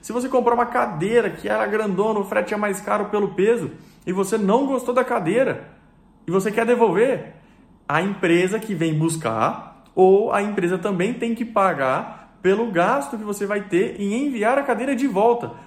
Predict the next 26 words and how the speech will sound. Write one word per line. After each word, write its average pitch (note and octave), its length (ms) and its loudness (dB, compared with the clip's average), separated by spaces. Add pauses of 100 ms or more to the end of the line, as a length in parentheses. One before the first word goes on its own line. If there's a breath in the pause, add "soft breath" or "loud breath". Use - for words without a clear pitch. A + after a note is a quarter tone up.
O F3 100 -6
fornecedor G#3 600 -2 (340 loud breath)
tem G#3+ 460 -2
esse G#3 400 -2
ônus, G3 520 2
ele G3+ 200 0
tem G#3 100 -4
esse G#3+ 160 -6
dever A3 640 -2
de, G#3+ 100 -4
ele G3+ 500 -2
tem A3+ 160 -4
esse B3 200 -2
risco D#4 500 4
durante B3 480 2
a, B3+ 40 0
pela A#3+ 260 2
atividade A#3+ 540 -2
que B3+ 100 -6
ele B3 100 -6
tem. G3+ 480 -2 (600)
Entendeu? B2 540 -2 (420 loud breath)
Então C#3 300 -2
funciona G#3+ 320 -2
dessa B3 160 -2
forma. E3+ 400 0